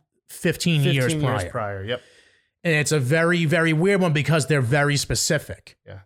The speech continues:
Speaker 1: the Gemini
Speaker 2: And they're the
Speaker 1: killer.
Speaker 2: Gemini killer that he, in fact, that he himself shot and killed.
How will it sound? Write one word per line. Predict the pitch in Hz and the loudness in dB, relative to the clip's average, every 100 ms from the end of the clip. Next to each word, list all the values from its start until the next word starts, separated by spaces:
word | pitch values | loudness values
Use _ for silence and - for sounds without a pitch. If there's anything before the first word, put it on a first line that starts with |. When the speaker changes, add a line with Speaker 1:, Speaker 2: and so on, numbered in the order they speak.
| _ | _
Speaker 1:
the | - | -12
Gemini | 117 123 | -6 -2
Speaker 2:
And | 123 | 0
they're | 123 117 | 2 2
the | 110 | 0
Speaker 1:
killer. | |
Speaker 2:
Gemini | 123 147 151 139 113 | 0 0 2 0 -2
killer | - 110 98 | -2 -2 0
that | 127 117 | 0 -2
he, | - 196 208 151 | -4 0 2 2
in | 131 | 0
fact, | - 135 120 | -2 -2 0
that | 139 127 | -2 -2
he | 170 | 0
himself | 165 127 - 165 - | 0 0 0 0 0
shot | - 147 107 - | -2 -2 -2 -6
and | 98 | -14
killed. | - - - | -10 -10 -10